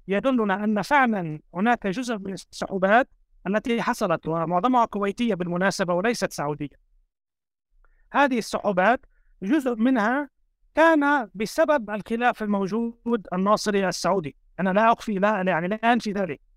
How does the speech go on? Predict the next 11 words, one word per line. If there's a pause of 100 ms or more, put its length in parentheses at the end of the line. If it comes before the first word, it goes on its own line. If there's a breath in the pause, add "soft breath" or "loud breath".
(320)
ولكن
التاريخ (280)
لا
يمكن
أن
يختصر
بسبب
واحد، (140)
هناك
أسباب
متعددة.